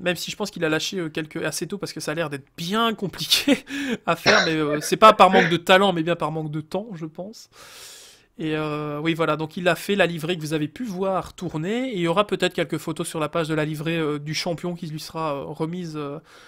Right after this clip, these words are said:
euh, voilà, avec, euh, avec quelques notes, euh, de gentillesse sur, euh, sur la voiture. En tout cas,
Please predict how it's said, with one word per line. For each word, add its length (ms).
euh, 220
voilà, 200
avec, 300
euh, 400
avec 220
quelques 280
notes, 340
euh, 420
de 160
gentillesse 400
sur, 220
euh, 100
sur 180
la 80
voiture. 240
En 60
tout 100
cas, 220